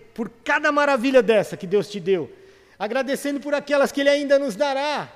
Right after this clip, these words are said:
novos céus e nova terra, um corpo glorificado, a presença do pecado arrancada de nós. Sabe o que acontece?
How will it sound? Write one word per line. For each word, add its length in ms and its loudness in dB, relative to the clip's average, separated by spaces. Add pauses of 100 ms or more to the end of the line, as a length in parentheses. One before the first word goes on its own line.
(120)
novos 320 -4
céus 280 -2
e 60 -6
nova 260 0
terra, 520 0
um 160 -8
corpo 300 0
glorificado, 1000 -6 (260)
a 100 -2
presença 440 -2
do 100 -6
pecado 380 -2
arrancada 420 0
de 120 -6
nós. 560 -2 (4000)
Sabe 240 -4
o 40 -6
que 80 -6
acontece? 580 -10